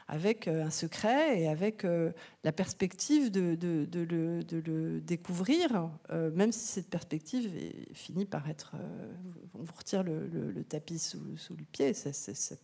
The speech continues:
ça peut faire partie du jeu et du plaisir. Donc oui, je pense que c'est une forme de politesse et je, finalement, je la retrouve, euh, à peu près chez tous les auteurs que j'aime. Euh, Fitzgerald,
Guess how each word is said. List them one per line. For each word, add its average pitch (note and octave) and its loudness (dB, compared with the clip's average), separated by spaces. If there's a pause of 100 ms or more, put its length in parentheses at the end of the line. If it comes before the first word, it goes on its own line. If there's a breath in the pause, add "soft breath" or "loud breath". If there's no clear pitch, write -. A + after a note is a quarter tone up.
ça - -2
peut G#3 0
faire G3 -2
partie - -4
du F3 -2
jeu G#3+ 2
et G#3 2
du F3 -4
plaisir. G3 -2 (640 loud breath)
Donc F#3+ 4
oui, D4+ 10
je - -4
pense F#3 -2
que G#3 0
c'est G3+ 2
une G3 2
forme C4+ 4
de B3 6
politesse A3+ 2
et G#3 6
je, F#3+ 4 (100)
finalement, G#3+ 2
je B3 2
la F#3 4
retrouve, A#3 0
euh, F#3+ 2 (540 loud breath)
à F3+ 0
peu G3+ 0
près - 4
chez A#3 0
tous - -2
les A3 4
auteurs G3 0
que F3 -2
j'aime. F#3+ 2 (420 loud breath)
Euh, F3 2
Fitzgerald, F#3 2